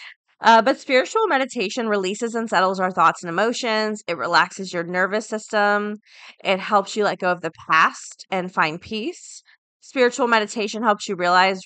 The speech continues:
really who you are. And I think that's something a lot more people need to do. Because again, when you're aware of what is happening in your head, when there's no stimulation, it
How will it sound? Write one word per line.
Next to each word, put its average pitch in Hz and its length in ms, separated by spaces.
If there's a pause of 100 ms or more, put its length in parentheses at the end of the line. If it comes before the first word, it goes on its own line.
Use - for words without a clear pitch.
(120)
really 262 400
who 180 200
you 208 240
are. 190 380 (880)
And 233 100
I 240 80
think 269 240
that's 427 200
something 320 280
a 240 100
lot 175 320
more 175 200
people 180 380
need 160 260
to 180 100
do. 147 400
Because 226 240
again, 240 340
when 202 140
you're 226 200
aware 208 580 (560)
of 180 240
what 170 520
is 190 160
happening 185 460
in 175 100
your 170 120
head, 175 360
when 185 140
there's 175 220
no 175 160
stimulation, 170 1000 (640)
it 208 260